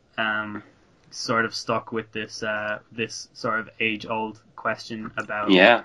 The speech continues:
Speaker 2: yeah.
Speaker 1: um, John Locke and his good
Speaker 2: <laughs>
Speaker 1: buddy George Berkeley. Um,
Speaker 2: Yeah, yeah.
Speaker 1: do you wanna maybe talk about those two opposing viewpoints?
Speaker 2: Yeah, cool. Um,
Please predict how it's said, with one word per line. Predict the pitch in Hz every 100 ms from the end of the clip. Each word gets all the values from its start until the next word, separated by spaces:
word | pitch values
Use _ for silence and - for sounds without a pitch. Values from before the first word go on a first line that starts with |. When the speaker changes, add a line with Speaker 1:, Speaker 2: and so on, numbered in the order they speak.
| -
Speaker 2:
yeah. | 92 101 113 - -
Speaker 1:
um, | 113 107 107 104 104 104 120 _ _ - - - - - 131
John | - 123 117 110
Locke | 113 110 - - -
and | 117 110 110 110 107 - - - - - -
his | 131 113
good | 117
Speaker 2:
<laughs> | 110
Speaker 1:
buddy | 113 107 110 117
George | 120 113 110 -
Berkeley. | 113 113 113 110 110 -
Um, | 113 110 110
Speaker 2:
Yeah, | 107 120 143 -
yeah. | 104 110 117
Speaker 1:
do | 123
you | 123
wanna | 127 135 131 120
maybe | 120 117 117 113 110
talk | - 107 110 123
about | 113 107 107 120 117 -
those | 110 113 -
two | - 113 113
opposing | 113 - 110 117 120 113
viewpoints? | 113 117 131 143 - - _ - - -
Speaker 2:
Yeah, | 160 185
cool. | 147 - 160 117 -
Um, | 123 131 135 135